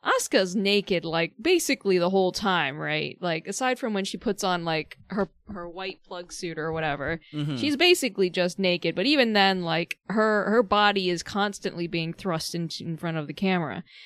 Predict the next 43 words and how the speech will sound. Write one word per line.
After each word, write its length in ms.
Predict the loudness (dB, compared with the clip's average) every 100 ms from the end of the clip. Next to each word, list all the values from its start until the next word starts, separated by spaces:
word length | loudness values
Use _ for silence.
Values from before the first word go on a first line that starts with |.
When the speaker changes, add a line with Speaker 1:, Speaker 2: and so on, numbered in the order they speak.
| -12
Speaker 2:
Right. 160 | -2 2
Speaker 1:
And 380 | 4 2 -2 -4 0
I, 280 | 2 2 -2 -4
I 120 | -2
think 340 | -2 -2 2
of 260 | 4 4 2
how 400 | 2 4 4 2
it 280 | 0 0 0
contrasts 680 | -2 0 -2 -2 -4 -6
with 220 | 0 0 2
her 140 | 0
first 360 | 0 0 0 -4
appearances 680 | -4 -2 -2 -2 -2 -2 0
on 100 | -2
the 80 |
show. 320 | -2 0 2 0 -8 -8 2
Not 160 | 4
necessarily, 400 | 4 2 2 4
like, 180 | 4 2
she 140 | 0 2
wasn't 300 | 4 2 0
naked, 240 | -2 -2
'cause 120 | -4
she 180 | -6 -8 -10
was 460 | -2 4 6 4 2
in 120 | -2
front 220 | 0 0
of, 140 | 0 0
like, 180 | -4
Shinji 420 | -4 -4 -2 -4 -4
and, 280 | -6 -10 -10
and 120 | -8
stuff 180 | -6 -6
like 100 | -4
that. 100 | -2
Speaker 2:
Mm-hmm. 60 | -2
Speaker 1:
He 40 |
got 140 | -2 -2
embarrassed 400 | -2 -2 -4 -4
and 80 |
whatnot. 240 | -6 -6 -10 -12 -6
But 120 | -2
they 320 | 4 6 4